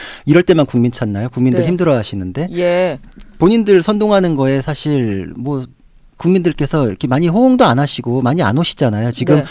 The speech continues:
Speaker 1: 보면은 민주당에서 최대한 끌어모은 숫자만큼도 지금 안 모인다라는 평가가 있을 판에
Speaker 2: 네.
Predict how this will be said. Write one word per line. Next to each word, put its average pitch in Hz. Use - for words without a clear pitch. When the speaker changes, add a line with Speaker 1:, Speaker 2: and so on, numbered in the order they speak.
Speaker 1:
보면은 151
민주당에서 175
최대한 240
끌어모은 240
숫자만큼도 185
지금 165
안 110
모인다라는 131
평가가 156
있을 110
판에 147
Speaker 2:
네. 180